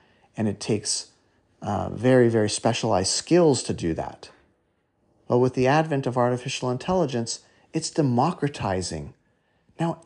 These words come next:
anybody can do that.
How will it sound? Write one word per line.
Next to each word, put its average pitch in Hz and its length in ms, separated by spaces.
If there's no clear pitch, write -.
anybody 131 800
can 113 200
do 95 200
that. - 380